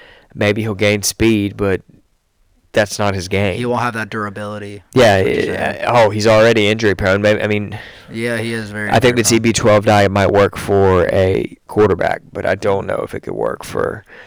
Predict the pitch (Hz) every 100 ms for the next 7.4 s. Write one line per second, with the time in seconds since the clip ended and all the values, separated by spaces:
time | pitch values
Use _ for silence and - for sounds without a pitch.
0 | - - 113 101 98 107 95 98 90 92
1 | 110 98 95 92 110 104 104 90 87 87
2 | 57 - - _ _ _ _ _ _ _
3 | _ 107 113 107 - _ - - 113 104
4 | 98 90 90 - 87 98 95 - - -
5 | 110 110 104 - _ - 110 107 98 110
6 | 117 107 110 110 104 98 98 107 98 95
7 | 98 95 90